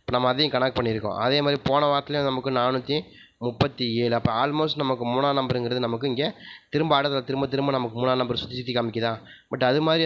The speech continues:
வரக்கான வாய்ப்புகள் இருக்கும். அதனால தான் நான் என்ன சொன்னேன், மூணாம் நம்பரும் நாளைக்கு கொஞ்சம் பெஸ்ட்டா இருக்கும் அப்படின்னு எதிர்பார்க்குறோம். அதே மாதிரி அஞ்சாம் நம்பரு. அஞ்சாம் நம்பரை பொறுத்த வரைக்கும் நமக்கு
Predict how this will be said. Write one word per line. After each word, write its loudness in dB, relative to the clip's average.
வரக்கான 0
வாய்ப்புகள் 2
இருக்கும். 0
அதனால 2
தான் 0
நான் 0
என்ன 0
சொன்னேன், -2
மூணாம் 0
நம்பரும் -2
நாளைக்கு 2
கொஞ்சம் -2
பெஸ்ட்டா 0
இருக்கும் -4
அப்படின்னு -2
எதிர்பார்க்குறோம். -4
அதே 0
மாதிரி 0
அஞ்சாம் 0
நம்பரு. -4
அஞ்சாம் 4
நம்பரை 2
பொறுத்த -2
வரைக்கும் 0
நமக்கு 0